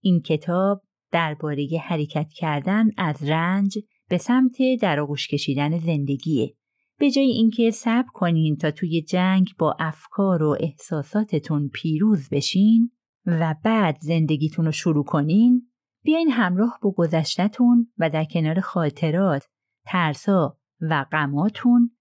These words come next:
در زمان حال زندگی کنید و سعی کنید زندگی با نشاطی داشته باشین. گفتیم روش این کتاب بر مبنای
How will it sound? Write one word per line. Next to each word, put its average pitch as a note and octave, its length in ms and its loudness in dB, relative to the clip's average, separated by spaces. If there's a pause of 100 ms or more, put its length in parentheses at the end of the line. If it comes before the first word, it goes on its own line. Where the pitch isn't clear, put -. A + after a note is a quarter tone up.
در E3 180 0
زمان D#3+ 400 0
حال G3 400 2
زندگی C#3 520 -2
کنید B2+ 380 -2 (340)
و E3 260 2
سعی F3+ 320 -2
کنید F#3 400 2
زندگی D3+ 760 0
با D#3+ 200 -2
نشاطی D3 580 -2
داشته C#3 340 -4
باشین. C3+ 420 -4 (680)
گفتیم C4+ 440 2
روش F#3+ 460 0
این A3 280 2
کتاب G#3+ 640 0
بر E3 220 0
مبنای D3+ 840 -2